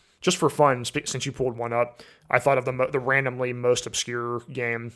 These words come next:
that came to mind quickly, which is Mischief Makers on the N sixty-four.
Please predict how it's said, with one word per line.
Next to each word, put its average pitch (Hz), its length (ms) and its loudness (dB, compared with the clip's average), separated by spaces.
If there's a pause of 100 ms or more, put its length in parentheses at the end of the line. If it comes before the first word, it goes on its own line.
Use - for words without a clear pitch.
that 127 80 -6
came 127 180 -6
to 120 60 -6
mind 117 300 -6
quickly, 117 400 -4
which 113 200 -6
is 117 100 -8
Mischief 123 380 -4
Makers 127 400 -2
on 117 120 -6
the 113 80 -8
N 120 80 -6
sixty-four. 120 720 -6